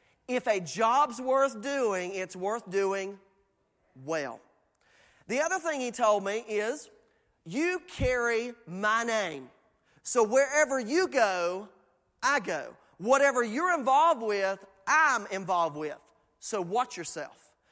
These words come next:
I want my children, my family, my son to do the absolute best that he can do. And when you fail to give your very best, I'm gonna know it,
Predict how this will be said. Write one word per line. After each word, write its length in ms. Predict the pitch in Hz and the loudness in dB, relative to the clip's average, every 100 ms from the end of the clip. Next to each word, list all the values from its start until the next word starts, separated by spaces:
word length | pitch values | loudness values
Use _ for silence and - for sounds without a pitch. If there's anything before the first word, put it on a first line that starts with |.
| _ _ _ | _ _ _
I 300 | 202 233 311 | 0 4 2
want 480 | 302 277 254 240 - - | 2 0 0 0 -6 -14
my 360 | 175 185 233 320 | -8 -2 -2 -2
children, 600 | - 269 220 202 196 190 - | -2 0 0 0 -4 -6 -8
my 340 | 180 208 302 - | -4 -2 -2 -2
family, 560 | 240 226 214 202 196 196 165 | -4 -4 -4 -6 -6 -8 -12
my 360 | 165 208 277 | -6 -2 -2
son 760 | 285 - 262 196 156 143 147 151 _ _ _ _ | -2 -4 -2 -2 -4 -8 -12 -16 _ _ _ _
to 100 | 220 | -6
do 200 | 196 233 | -4 -2
the 120 | 202 208 | -2 -2
absolute 840 | 226 269 247 262 262 262 196 139 | -2 -2 -4 -8 -6 -6 -8 -4
best 640 | 233 220 165 - - - - - | -2 -2 -4 -8 -12 -14 -20 -8
that 200 | 165 196 | -4 -4
he 140 | 214 | -4
can 160 | 214 196 | -6 -6
do. 260 | 196 156 - _ - - | -6 -8 -12 _ -14 -6
And 180 | 202 | -4
when 160 | 196 185 | -4 -4
you 240 | 214 311 | -2 -2
fail 480 | 330 - 269 277 294 | -4 -2 2 2 0
to 120 | 285 | -2
give 460 | 202 156 247 277 262 226 | -6 -6 0 0 0 -4
your 300 | 185 254 269 | -2 0 0
very 320 | 220 240 226 | 0 -2 -4
best, 540 | 185 220 285 294 - _ _ _ | -4 -4 -6 -8 -14 _ _ _
I'm 260 | 190 240 277 | -2 0 0
gonna 140 | 247 | -4
know 300 | 214 214 254 | -2 0 0
it, 200 | 320 - | -2 -6